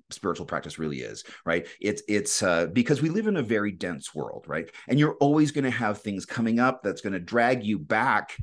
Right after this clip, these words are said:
from your heart consciousness into your ego, where the chatter is happening, which is what you're describing,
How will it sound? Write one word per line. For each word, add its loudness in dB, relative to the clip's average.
from 0
your 0
heart -2
consciousness -6
into -2
your -4
ego, -4
where -2
the -6
chatter -2
is -8
happening, -6
which -12
is -14
what -8
you're -10
describing, -8